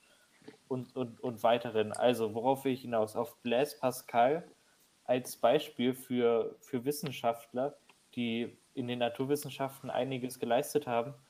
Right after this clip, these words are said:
aber trotzdem eigentlich ihren Hö-, Hauptaugenmerk auf die, ähm, Religion gelegt haben. Blaise Pascal auf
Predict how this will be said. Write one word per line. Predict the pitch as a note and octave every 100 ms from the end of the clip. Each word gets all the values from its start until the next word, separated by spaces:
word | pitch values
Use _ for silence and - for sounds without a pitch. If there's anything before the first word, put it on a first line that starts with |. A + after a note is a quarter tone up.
| _ _ _
aber | - C3
trotzdem | C3 D3 D3 C#3
eigentlich | A#2+ B2 A#2+
ihren | B2+ B2+
Hö-, | B2+ -
Hauptaugenmerk | C3 A#2+ C#3 C#3 - B2+ C3 C3+ B2+ B2 B2+
auf | - A#2 A#2
die, | - A#2 A#2 A2+
ähm, | A2 B2+ G#2+ G#2+
Religion | A2 A2+ A2 B2+ D3+
gelegt | B2+ G#2+ G#2 -
haben. | G#2+ G#2
Blaise | A2 A2
Pascal | B2 A#2+ - A#2+
auf | - G#2 G#2